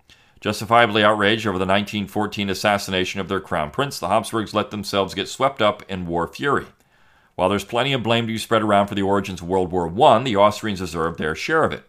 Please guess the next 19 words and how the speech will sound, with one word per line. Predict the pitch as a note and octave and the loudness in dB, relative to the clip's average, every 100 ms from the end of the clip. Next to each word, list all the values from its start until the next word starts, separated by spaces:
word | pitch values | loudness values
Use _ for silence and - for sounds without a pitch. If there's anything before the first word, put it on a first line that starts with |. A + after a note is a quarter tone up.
| _ _ _ _ _ _ _ | _ _ _ _ _ _ _
Yet | - C3+ | 0 2
what's | C3+ | 2
undeniable | D3 D#3+ C3+ E3+ F#3+ C#3+ | 2 6 8 8 8 4
is | A2 | 4
that | A#2+ | 2
during | G#2+ B2 A2+ | 4 2 2
the | |
Great | G2 D3 - | 2 0 2
War, | F#2 | 0
the | G2+ | 0
Habsburg | G2+ A#2 - G#2+ | 2 0 0 -2
instinct | G2+ G2+ - F#2+ G2 | -2 -4 -6 -6 -6
towards | G2 G2+ G2 - | 0 0 0 -2
suppleness | D3 C#3+ B2+ G2+ G2+ | 2 2 2 -2 -2
of | B2+ | -4
maneuver | G#2 F#2+ A2 | 0 0 0
soon | - F#2+ F#2+ | -2 -6 -2
reasserted | F#2 A2 - G#3+ D3 | -2 -2 2 2 0
itself. | E2 - C2+ - | -6 -6 -8 -8